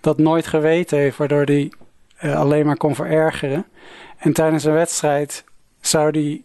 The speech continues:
daarbij iets gescheurd hebben. Hij dacht zelf eerst dat het een, eh, zijn riem was die scheurde. Maar dat bleek uiteindelijk niet het geval te zijn. Het bleek iets inwendigs te zijn.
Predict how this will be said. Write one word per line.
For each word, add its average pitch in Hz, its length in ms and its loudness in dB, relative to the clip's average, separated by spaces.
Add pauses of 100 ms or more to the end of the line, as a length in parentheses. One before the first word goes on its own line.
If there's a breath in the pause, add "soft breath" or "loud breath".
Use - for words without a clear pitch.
(140)
daarbij 147 580 0
iets 185 280 -2
gescheurd 180 540 2
hebben. 147 240 0
Hij 156 120 0
dacht 143 200 -2
zelf 160 340 2
eerst 151 320 0
dat 147 120 0
het 147 160 -4
een, 147 200 2
eh, 151 80 -4 (460 loud breath)
zijn 160 300 2
riem 180 240 2
was 190 240 0
die 180 120 0
scheurde. 180 520 2 (800 loud breath)
Maar 156 240 2
dat 156 140 0
bleek 165 260 0
uiteindelijk 147 460 -2
niet 156 240 2
het 135 80 -6
geval 147 360 0
te 156 60 -2
zijn. 175 260 0
Het 160 120 4
bleek 147 300 0
iets - 380 -2
inwendigs 156 640 0
te 170 100 0
zijn. 156 340 0